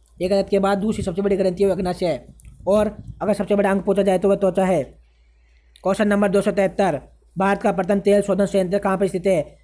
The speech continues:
इसका आंसर होगा डिगबोई, असम में। असम की राजधानी आपको पता ही है, दिसपुर है, और असम के मुख्यमंत्री पता ही है, सर्बानंद सोनोवाल,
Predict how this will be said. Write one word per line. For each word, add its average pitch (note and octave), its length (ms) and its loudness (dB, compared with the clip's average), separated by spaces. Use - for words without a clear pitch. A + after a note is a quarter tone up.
इसका - 220 -2
आंसर G3 180 0
होगा G3 140 2
डिगबोई, F#3+ 300 2
असम G3+ 220 0
में। F#3 340 -2
असम G3+ 160 0
की A#3 80 2
राजधानी G3 260 2
आपको F#3 140 0
पता F#3+ 140 -2
ही G3 120 4
है, G#3 260 2
दिसपुर G3+ 300 -2
है, G3+ 100 2
और F3+ 120 0
असम F#3 280 -2
के G#3 240 2
मुख्यमंत्री G#3 680 -2
पता F3+ 200 0
ही G#3 100 4
है, G#3+ 60 4
सर्बानंद G3+ 400 0
सोनोवाल, G3+ 500 0